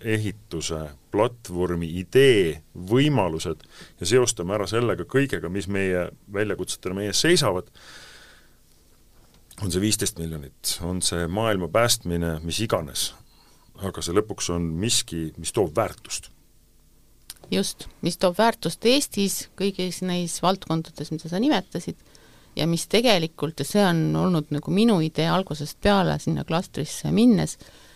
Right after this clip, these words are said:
Speaker 2: et meil võiks olla selline heas mõttes Eesti ehitusmaffia, nii nagu meil on Eesti I T-maffia.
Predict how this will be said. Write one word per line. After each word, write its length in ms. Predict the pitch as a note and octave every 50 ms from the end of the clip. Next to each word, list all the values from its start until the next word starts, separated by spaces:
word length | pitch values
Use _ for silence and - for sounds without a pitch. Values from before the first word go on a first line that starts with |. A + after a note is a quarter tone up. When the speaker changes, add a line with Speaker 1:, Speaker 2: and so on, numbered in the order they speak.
| - - _ -
Speaker 2:
et 360 | - D#3 D#3+ - _ - - E3+
meil 280 | F3 F#3 F#3+ F#3+ F3 E3
võiks 240 | E3+ E3 - - -
olla 300 | F#3 F#3+ F#3+ F3 D3+ D3+
selline 360 | - E3+ E3 E3 D#3+ D#3+ D#3+ D3+
heas 380 | D#3 G#3 A3 G#3 F#3 D#3+ - -
mõttes 540 | E3+ F3 E3+ E3+ - _ - - D3+ - -
Eesti 400 | E3+ F#3 G3+ G3 - - C#3+ D#3
ehitusmaffia, 800 | E3+ G3+ G3+ G3 - D3+ - - F3 E3 E3+ - - - - D#3 D3+
nii 200 | E3+ F3+ F#3 F3+
nagu 280 | E3 E3 D#3+ - F3 E3
meil 200 | E3+ F3 E3 D3+ D#3
on 120 | D#3+ E3 - - - - - - - - - - - _ _ -
Eesti 400 | C#3 D#3+ - - - - F#3+ A#3+
I 60 | B3+
T-maffia. 560 | - - D#3+ D3 C3+ C#3 - - - - C#3+